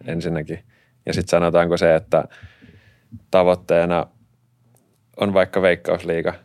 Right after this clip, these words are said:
niin se kuulostaa silleen hassulta, että joo, et joo, eihän noi somettajat nyt mitenkään voi pelaa Veikkausliigaa, mut se ei, pointti ei olekaan siinä,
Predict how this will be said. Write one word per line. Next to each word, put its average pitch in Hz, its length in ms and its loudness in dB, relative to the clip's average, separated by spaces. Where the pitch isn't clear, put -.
niin 82 340 -6
se 98 140 -4
kuulostaa 104 520 2
silleen 95 220 0
hassulta, 90 460 0
että 90 140 -2
joo, 87 320 0
et 101 120 -8
joo, 101 260 4
eihän 98 260 0
noi 92 180 0
somettajat 87 540 -2
nyt 90 80 -4
mitenkään 85 320 -4
voi 85 80 -2
pelaa 87 260 0
Veikkausliigaa, 85 720 -2
mut 87 140 -8
se 95 100 2
ei, 92 60 4
pointti 90 340 2
ei 85 120 4
olekaan 87 240 0
siinä, 85 360 0